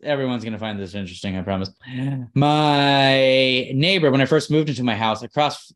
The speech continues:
from me was a neighbor who had a bunch of wiener dogs, and I'm pretty sure she would just, like, breed them and sell them illegally, and it was a really weird th-, ordeal. She moved, like, a year ago,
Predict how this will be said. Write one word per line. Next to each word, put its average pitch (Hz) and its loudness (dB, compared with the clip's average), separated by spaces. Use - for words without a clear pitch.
from 113 -4
me 110 -2
was 110 -6
a 113 -6
neighbor 120 -2
who 131 -8
had 123 -4
a 117 -8
bunch 127 -8
of 117 -6
wiener 135 -4
dogs, 123 -2
and 117 -12
I'm 104 -14
pretty 135 -8
sure 127 -6
she - -8
would 113 -6
just, 107 -10
like, 110 -2
breed 113 -2
them 113 0
and 104 -4
sell 113 -4
them 107 -6
illegally, 110 -4
and 107 -6
it - -8
was 95 -12
a 110 -6
really 113 0
weird 110 0
th-, - -6
ordeal. 107 -2
She - -10
moved, 151 0
like, 143 -2
a 120 -2
year 123 0
ago, 104 -6